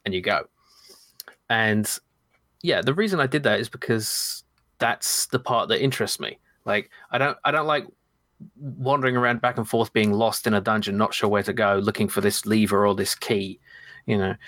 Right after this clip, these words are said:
And also, so I think looting monsters can get you kind of bogged down, you know, like, "Oh, I've just done a, an interesting combat encounter, and now I've got to, oh, I've got to sort this out. I've got to put this in this inventory slot and move this around and put this here,"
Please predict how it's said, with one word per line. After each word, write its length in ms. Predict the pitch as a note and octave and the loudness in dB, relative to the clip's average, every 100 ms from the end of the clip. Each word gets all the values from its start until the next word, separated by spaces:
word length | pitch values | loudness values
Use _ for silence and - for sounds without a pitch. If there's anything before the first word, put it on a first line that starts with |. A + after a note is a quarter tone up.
| - | -6
And 100 | - | 0
also, 380 | E3 - D#3 C#3+ - - | 2 2 2 0 -4 -10
so 300 | C3+ - - - | -4 -4 -6 -4
I 60 | D3 | -2
think 240 | F#3+ E3 | 0 -2
looting 480 | C3 B2+ E3 - E3+ | -2 0 2 2 2
monsters 420 | E3 F3 - E3+ | 2 0 0 0
can 160 | - D3 | 2 2
get 200 | C#3 C3 | 2 2
you 180 | C3 B2 | 0 2
kind 220 | C3 A#2+ | 0 0
of 100 | G#2 - | -2 -2
bogged 260 | C3+ - | -2 -2
down, 340 | A#2 A2+ C3+ C#3 _ _ _ _ _ | 0 0 0 -4 _ _ _ _ _
you 80 | B2+ | -2
know, 180 | A#2 A2 | 0 2
like, 240 | A2 G#2 - | 2 0 -2
"Oh, 160 | C3+ | 0
I've 100 | A#2+ | 0
just 180 | - C#3 | -2 -2
done 140 | D3 C3 | 0 -2
a, 100 | B2+ - | -4 -10
an 160 | B2 A2+ - | -6 -6 -4
interesting 400 | C3 C3+ - C3 | -4 -2 0 -2
combat 320 | - D#3 C#3 | 0 0 0
encounter, 320 | A2+ A2 F#2+ G2 | 0 -2 0 0
and 100 | A#2 | 0
now 160 | A#2+ | 0
I've 60 | A2+ | 0
got 240 | A#2 A2 | 2 0
to, 60 | G#2+ _ _ - | -2 _ _ -2
oh, 180 | A#2 | 2
I've 60 | A2 | 2
got 160 | A#2+ A#2+ | 2 2
to 40 | A2+ | 0
sort 360 | - C3 - | -2 -2 0
this 160 | A#2+ - | -2 2
out. 100 | G2+ | 0
I've 60 | G#2 | 0
got 140 | B2 | -2
to 60 | - | -2
put 180 | B2+ - | -2 0
this 220 | A#2 - | -2 0
in 120 | A2 | 2
this 200 | A2+ - | 2 0
inventory 400 | G#2+ G#2+ G#2+ G#2 | 0 0 0 -2
slot 260 | - A2 A2 | 0 0 0
and 80 | G#2+ | 0
move 200 | A2 G#2 | 0 0
this 200 | G#2 - | -2 -2
around 340 | G#2 G#2 G#2 | 0 2 0
and 120 | G2+ | -2
put 180 | - A#2 | -4 -4
this 200 | A2 A2 | -4 -4
here," 260 | - G#2 | -2 0